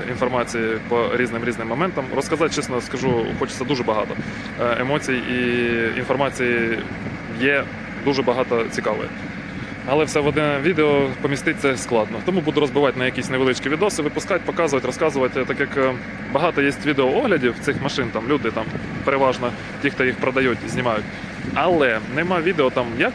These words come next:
щось налаштувати, як щось включити, як, е, користуватись цими асистентами. Да, десь є якась інформація, десь щось зрозуміле, а десь щось зовсім не зрозуміле. Я деякі функції сам ще вивчаю, читав і книжку, ну, в книжки якось все запутано, закручено.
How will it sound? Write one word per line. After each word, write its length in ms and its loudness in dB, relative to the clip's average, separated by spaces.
щось 420 -2
налаштувати, 600 2
як 120 2
щось 160 2
включити, 460 -2
як, 200 2
е, 100 2
користуватись 580 0
цими 200 -4
асистентами. 600 -4
Да, 200 2
десь 180 0
є 160 2
якась 260 0
інформація, 440 0
десь 140 2
щось 140 2
зрозуміле, 480 0
а 100 2
десь 340 0
щось 160 2
зовсім 260 0
не 80 -4
зрозуміле. 500 0
Я 400 4
деякі 240 2
функції 840 2
сам 220 2
ще 120 -2
вивчаю, 400 2
читав 280 2
і 260 4
книжку, 560 2
ну, 60 2
в 60 -4
книжки 520 2
якось 280 0
все 140 -4
запутано, 440 0
закручено. 460 -2